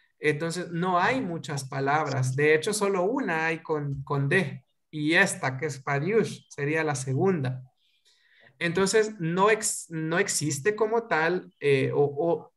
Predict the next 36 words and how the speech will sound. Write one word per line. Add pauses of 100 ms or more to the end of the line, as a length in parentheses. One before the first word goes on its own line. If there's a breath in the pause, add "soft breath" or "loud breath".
(140)
o,
o
no
están
tan
familiarizados
con
la
letra
D,
o
estaban,
mejor
dicho,
porque
antes
se
hablaba
solo
náhuatl,
¿vea?
Hoy
se
habla
más
español. (1500 loud breath)
Entonces,
¿qué
es
lo
que
pasaba?
Seguramente
muchos
no
pudieron